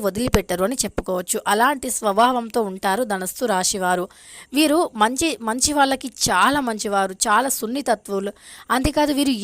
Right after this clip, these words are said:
ఎవరినైనా ఒక్కసారి నమ్మితే వారికి ఖచ్చితంగా ప్రాణాలైనా ఇచ్చేంత మంచి మనస్సు వీరిది. అలాంటి వారిని ఎవరైనా మోసం చేసినా, లేదా ఈ ధనస్సు రాశి వారిని ఎవరైనా తప్పు దారిలో అంటే చూసినా, అంటే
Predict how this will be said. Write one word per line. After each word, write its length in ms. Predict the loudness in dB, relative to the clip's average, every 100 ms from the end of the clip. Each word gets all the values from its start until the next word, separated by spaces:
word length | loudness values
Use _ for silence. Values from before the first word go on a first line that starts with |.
| 2
ఎవరినైనా 480 | 2 2 0 2 2 2
ఒక్కసారి 480 | -2 -2 2 2 4
నమ్మితే 480 | 0 -2 -2 -2 0
వారికి 340 | 2 2 0 -6
ఖచ్చితంగా 720 | -6 -4 -6 0 0 2 2 2
ప్రాణాలైనా 640 | 2 2 2 0 0 0 -2
ఇచ్చేంత 440 | -2 0 2 4 4 2 -4 -20 -18 -6 0
మంచి 300 | 2 2 0 2
మనస్సు 300 | 2 4 6 6
వీరిది. 360 | 6 4 2 -2 -4 _ -20 0 4
అలాంటి 300 | 6 4 2 4
వారిని 300 | 6 6 2 4
ఎవరైనా 320 | 4 2 2 0
మోసం 280 | 0 -2 -4 -2
చేసినా, 320 | -2 -2 -2 -2
లేదా 160 | 0 0 0
ఈ 40 | 0
ధనస్సు 320 | 0 -2 0 2
రాశి 260 | 2 0 0
వారిని 260 | 0 2 -2
ఎవరైనా 340 | -2 -4 -4 -6 -4
తప్పు 240 | -6 -4 -8 -2
దారిలో 400 | 2 2 0 0 -2 -6 -20 -10 -8
అంటే 200 | -2 -2 -2 -4
చూసినా, 300 | -6 -4 -4
అంటే 160 | -2